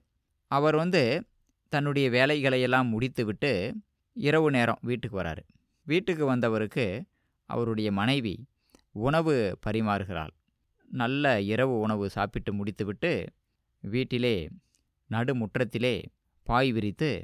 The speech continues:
அப்படியே வானத்தை பார்த்து படுக்கிறார். படுத்த பொழுதே வீட்டின் பரண் மீது ஒரு வித்தியாசமான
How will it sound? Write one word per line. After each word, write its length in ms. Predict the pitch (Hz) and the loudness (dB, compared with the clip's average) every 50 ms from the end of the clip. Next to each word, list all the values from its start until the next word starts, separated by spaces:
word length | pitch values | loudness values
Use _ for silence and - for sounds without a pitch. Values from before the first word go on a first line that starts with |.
| 98 - _ _ _ _ _ _ _ _ - | -10 -16 _ _ _ _ _ _ _ _ -10
அப்படியே 380 | 104 - - 135 135 135 139 127 | -6 0 2 2 4 4 4 2
வானத்தை 440 | 101 98 104 123 139 131 - 120 101 | 2 2 2 2 2 2 0 0 -2
பார்த்து 340 | - 90 90 90 - - 135 101 - - - _ _ _ _ _ _ _ _ - | 0 -2 -4 -4 -2 -4 -4 -4 -4 -8 -12 _ _ _ _ _ _ _ _ -4
படுக்கிறார். 460 | 127 123 135 - - - 78 - - _ - _ _ _ _ _ - | -2 -2 -2 -2 -4 -6 -8 -10 -12 _ -20 _ _ _ _ _ -4
படுத்த 320 | - 139 170 202 220 214 185 | -2 -2 -2 0 0 0 2
பொழுதே 340 | 170 175 165 175 196 170 135 139 175 - - _ _ _ _ _ _ - | 4 4 4 4 6 6 4 4 2 0 -4 _ _ _ _ _ _ -6
வீட்டின் 500 | 123 123 160 175 190 202 180 175 151 127 113 - - | 0 4 6 6 6 4 2 0 0 0 -2 -2 -2
பரண் 380 | - 117 131 165 202 208 202 | 0 0 2 2 4 4 4
மீது 320 | 185 175 156 143 139 156 127 107 110 127 - - _ _ _ _ _ _ - | 4 4 4 4 4 2 2 2 2 0 -4 -8 _ _ _ _ _ _ -2
ஒரு 160 | 127 131 131 123 | 0 2 2 2
வித்தியாசமான 680 | 135 135 151 185 185 185 180 - 175 165 170 180 185 | 0 0 2 2 2 4 2 2 2 2 2 2 2